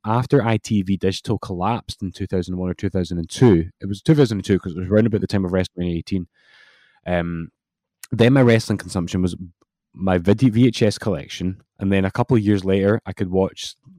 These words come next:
some scratchy videos on, on, like, streaming websites, stupid videos dot com, and eventually YouTube,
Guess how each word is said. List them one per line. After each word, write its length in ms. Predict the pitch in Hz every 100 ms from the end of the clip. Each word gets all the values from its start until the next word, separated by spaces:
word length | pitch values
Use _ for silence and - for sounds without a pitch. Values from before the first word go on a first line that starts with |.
| - _ _
some 160 | -
scratchy 460 | 87 - 104 90 104
videos 340 | 95 95 92
on, 240 | 90 87 87
on, 140 | 92 87
like, 180 | 82 - - 92
streaming 420 | - 104 95 87
websites, 420 | 85 - 85 82
stupid 300 | - 90 85
videos 320 | - 90 87
dot 200 | - 85
com, 280 | - 87 85
and 80 | 82
eventually 500 | 85 95 95 90 85
YouTube, 340 | 80 - 78